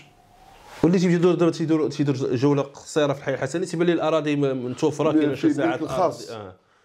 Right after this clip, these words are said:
Speaker 2: ماشي ملك الدولة.
Speaker 1: مم. كاين
Speaker 2: قطاع
Speaker 1: نزعة،
Speaker 2: خاص.
Speaker 1: كاين، كاين نزع الملكية، كاين دابا الدورات كل تت-، اللي تت-، تكون في مجلس المدينة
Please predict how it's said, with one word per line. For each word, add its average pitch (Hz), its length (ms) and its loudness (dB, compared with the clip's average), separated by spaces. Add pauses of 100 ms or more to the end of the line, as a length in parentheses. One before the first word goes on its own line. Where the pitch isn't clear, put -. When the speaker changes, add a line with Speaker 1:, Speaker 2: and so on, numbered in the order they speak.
(180)
Speaker 2:
ماشي 110 200 -6
ملك 160 220 2
الدولة. 127 320 2
Speaker 1:
مم. 104 300 -8 (320)
كاين 269 160 2
Speaker 2:
قطاع - 140 2
Speaker 1:
نزعة، 160 160 2
Speaker 2:
خاص. 151 140 0
Speaker 1:
كاين، 190 120 -4
كاين 233 180 -6
نزع 123 180 -2
الملكية، 107 500 -2
كاين 165 240 -2
دابا 175 140 -2
الدورات 170 360 0
كل 165 420 2
تت-، 151 220 -8
اللي 139 300 -4
تت-، 139 220 -4
تكون 135 260 -2
في 143 80 0
مجلس 143 240 0
المدينة 156 360 0